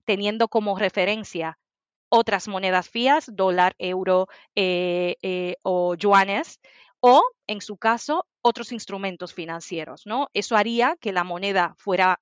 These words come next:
más volátil que lo que podría ser un euro digital asegurado por un Banco Central Europeo. Estas serían básicamente, y podrían convivir todas perfectamente. Yo veo un escenario en el que, dependiendo para qué casos de uso en concreto o para qué situaciones, podrías perfectamente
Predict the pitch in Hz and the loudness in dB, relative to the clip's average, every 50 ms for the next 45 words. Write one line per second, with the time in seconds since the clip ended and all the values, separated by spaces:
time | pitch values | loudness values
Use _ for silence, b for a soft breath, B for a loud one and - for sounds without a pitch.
0 | _ - 196 202 196 202 208 214 220 220 233 - - 226 220 202 196 214 220 - | _ -20 -16 -14 -12 -12 -6 0 2 2 2 2 0 0 0 2 2 2 0 0
1 | 240 240 220 - 214 196 185 - - 185 - 190 180 175 190 208 202 202 196 - | -4 -8 -6 -6 -6 -4 -4 -4 -6 -8 -6 -6 -6 -6 -4 -2 -2 -2 -2 -2
2 | - 214 202 196 190 185 190 185 190 190 180 190 175 196 180 - 190 185 196 208 | -4 -6 -6 -6 -8 -10 -8 -6 -6 -6 -6 -6 -8 -8 -6 -4 -4 -2 -4 -6
3 | - 196 175 175 170 170 170 175 170 - 175 170 170 170 170 165 160 - 170 - | -8 -8 -10 -6 -4 -4 -2 -2 -2 -4 -6 -6 -4 -4 -6 -6 -6 -8 -12 -12
4 | 175 170 - 165 165 160 165 160 - - - - - - - _ B B B B | -12 -10 -10 -10 -8 -8 -10 -12 -12 -14 -14 -16 -18 -18 -20 _ B B B B
5 | B B B B B - 226 - 277 - 294 262 254 240 226 208 208 - 233 - | B B B B B -4 0 0 0 0 0 -2 -2 -2 0 0 -2 -2 -2 -4
6 | 214 202 196 190 - 165 - _ - 254 208 - 240 214 220 233 254 311 330 269 | -4 -4 -4 -6 -8 -10 -10 _ -10 -6 -2 2 2 2 2 2 0 -2 0 2
7 | 269 247 247 233 220 - 240 262 254 - - 226 233 254 254 - - 208 196 - | 2 2 2 0 -4 -2 -4 -6 -6 -4 -4 -2 0 0 -2 -4 -8 -10 -8 -8
8 | 202 - - 196 185 185 170 175 - 185 165 180 185 202 214 220 220 214 - 220 | -8 -6 -4 -6 -6 -6 -8 -10 -8 -6 -4 -4 -2 -4 -4 -6 -6 -8 -8 -8
9 | 214 220 226 233 233 233 254 330 - B B B B B B - 208 208 196 185 | -4 -4 -2 -2 -2 -2 -2 -4 -4 B B B B B B -4 -2 -2 -4 -8
10 | 196 - - 196 185 175 - - - 214 180 190 185 208 214 226 214 185 175 - | -6 -4 -2 -2 0 0 -2 -4 -4 -6 -6 -4 -6 -6 -6 -4 -4 -4 -4 -2
11 | - 196 180 180 175 - - 262 - - 240 226 - 226 190 180 190 190 226 233 | 0 0 2 2 0 0 -2 -4 -2 -2 -4 -2 -4 -6 -6 -4 -4 -4 -4 -4
12 | 208 - - 170 165 - - 180 170 - 175 160 165 - 202 220 233 202 226 226 | -6 -10 -10 -10 -10 -10 -12 -14 -10 -10 -10 -10 -8 -4 -4 -4 -2 -2 -2 -4
13 | - - 190 - 185 180 175 170 - 196 - 226 214 - 214 208 - - 226 220 | -2 -2 -2 0 0 0 0 -2 -6 -8 -10 -10 -8 -4 -4 -4 -4 -4 -8 -6
14 | 233 262 254 - - 208 190 196 202 208 202 190 - - 196 185 - - 240 _ | -6 -6 -8 -6 -4 -4 -2 -2 -2 -2 -2 -2 -4 -4 -8 -8 -6 -8 -8 _
15 | - 269 262 269 277 277 262 - 330 381 | -6 -6 -4 -4 -6 -6 -2 -2 -4 -4